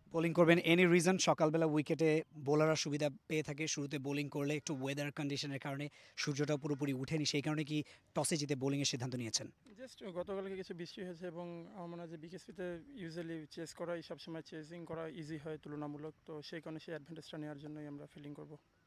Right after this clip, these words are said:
Speaker 1: Okay, definitely। Any changes from the previous game?
Speaker 2: চারটা চেঞ্জ আছে, মারুফ ভাই, হোসেন ভাই, আর হলো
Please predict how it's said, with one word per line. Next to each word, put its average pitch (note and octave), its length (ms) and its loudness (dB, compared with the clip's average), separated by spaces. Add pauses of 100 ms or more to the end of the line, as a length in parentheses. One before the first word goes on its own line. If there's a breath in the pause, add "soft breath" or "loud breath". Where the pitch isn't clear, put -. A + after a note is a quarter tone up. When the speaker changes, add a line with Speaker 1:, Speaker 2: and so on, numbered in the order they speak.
(420 soft breath)
Speaker 1:
Okay, C3 280 0
definitely। C3+ 460 2
Any E3+ 140 6
changes F3+ 500 0 (140)
from C#3+ 180 -6
the C#3+ 100 -4
previous D3+ 240 2
game? E3 120 2 (360)
Speaker 2:
চারটা F3+ 260 -12
চেঞ্জ E3+ 320 -8
আছে, F#3 260 -8
মারুফ E3 280 -6
ভাই, D#3+ 680 -10
হোসেন D#3 320 -10
ভাই, D3+ 160 -6
আর D3 140 -6
হলো D3+ 300 -8